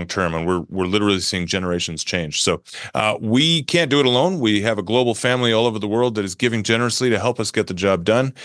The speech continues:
Uh, and so we'd love to have you join us with that. Uh, if you wanna head to impactnations dot com slash monthly, you can learn what it means to be a monthly giver.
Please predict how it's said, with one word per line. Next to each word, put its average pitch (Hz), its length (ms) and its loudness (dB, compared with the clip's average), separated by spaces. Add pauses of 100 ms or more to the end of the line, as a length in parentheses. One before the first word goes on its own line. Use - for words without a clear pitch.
(220)
Uh, 113 220 2
and 110 160 0
so 120 260 4
we'd 110 340 0
love 120 440 0
to 120 100 -2
have 117 300 -2
you 110 180 2
join 98 260 0
us 87 220 -4
with 92 160 -4
that. 82 240 0
Uh, 92 80 0
if 90 160 -2
you 107 60 2
wanna 107 120 2
head 107 140 2
to 98 100 0
impactnations 110 680 -2
dot 95 160 0
com 101 200 0
slash 90 240 0
monthly, 123 400 0
you 107 120 0
can 95 160 -4
learn 101 160 -2
what 98 100 0
it 71 60 -8
means 98 200 -4
to - 80 -12
be 92 120 0
a 87 80 0
monthly 107 320 0
giver. 104 340 2